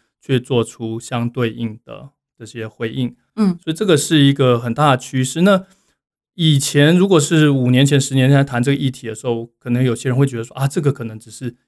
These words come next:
Speaker 1: 一时的这种，呃，炒作啊，这个议题可能，这个，可能一下就会不见了。但我，我觉得已经我们看到一个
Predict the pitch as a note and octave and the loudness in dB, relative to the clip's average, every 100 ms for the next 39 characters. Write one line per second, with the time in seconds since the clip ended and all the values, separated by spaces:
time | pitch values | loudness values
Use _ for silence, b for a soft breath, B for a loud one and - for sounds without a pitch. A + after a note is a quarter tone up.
0 | _ D#3+ C3+ - - G#2 _ G#2+ - A2+ | _ -2 -2 -2 -10 -14 _ -20 -20 -20
1 | - - - _ _ _ - A2 D3 _ | -20 -20 -20 _ _ _ -20 -20 -20 _
2 | - - G#2 - - A#2 A2+ A2+ - B2+ | -20 -20 -20 -14 -8 -8 -8 -16 -8 -4
3 | C3+ - A#2 A#2 A2+ A2+ A#2+ - A#2 A2+ | -4 -6 -10 -14 -12 -12 -12 -14 -14 -12
4 | A2 - _ _ - B2 A#2 C#3+ B2+ B2+ | -12 -18 _ _ -6 -4 -4 -2 -2 -2
5 | B2 A2+ - B2 A#2 D3 - C3+ C3 _ | -6 -8 -14 -12 -12 -10 0 0 0 _
6 | _ _ - B2+ B2+ D3 C#3+ C#3 C3+ C3+ | _ _ -14 -8 -4 0 4 4 2 0
7 | A#2 A#2+ C#3+ C3+ A#2+ A#2+ | 0 -2 -2 0 0 -4